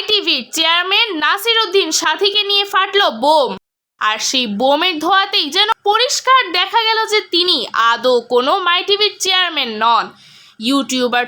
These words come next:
তৌহিদ আফ্রিদির লাইট ক্যামেরা অ্যাকশনের পেছনের অন্ধকার জগতের পর্দাও ফাঁস হবে আজকে। So ভিউয়ার্স, ভিডিওর একটি মুহূর্ত স্কিপ করবেন না, কারণ আজকের প্রতিটি সেকেন্ড যেন এক একটি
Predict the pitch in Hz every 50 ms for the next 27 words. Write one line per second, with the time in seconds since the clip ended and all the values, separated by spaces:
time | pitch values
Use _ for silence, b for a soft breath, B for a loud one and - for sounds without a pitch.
0 | - _ 294 294 320 302 311 392 403 403 392 392 392 415 415 403 370 392 370 302
1 | 240 226 240 247 269 320 381 - - - - 415 415 403 403 415 403 392 - -
2 | - 294 302 - - - 427 440 427 427 427 415 - 403 415 403 - 427 415 392
3 | 320 - - - 247 247 247 240 254 233 - 240 220 226 220 208 240 233 233 247
4 | 262 254 262 254 240 233 - - 240 240 240 240 247 285 330 392 440 440 - 349
5 | 294 262 254 254 - 262 247 233 208 - - 240 247 226 - - - - 233 208
6 | 196 B B B B B B B - - 269 240 226 196 254 269 277 294 339 392
7 | - - - 330 262 302 330 311 370 381 370 - - - 359 415 403 - 427 466
8 | 453 440 466 466 466 427 - 440 381 - - - - 285 269 240 - _ 247 240
9 | 240 220 247 247 262 277 320 381 381 - 254 233 226 233 233 - - 226 226 -
10 | - 254 240 233 233 _ 302 320 320 392 381 370 381 392 392 - - 370 370 370
11 | 427 466 523 571 B B B B B B 240 247 330 349 370 370 349 - 302 339
12 | 381 392 427 440 440 - 403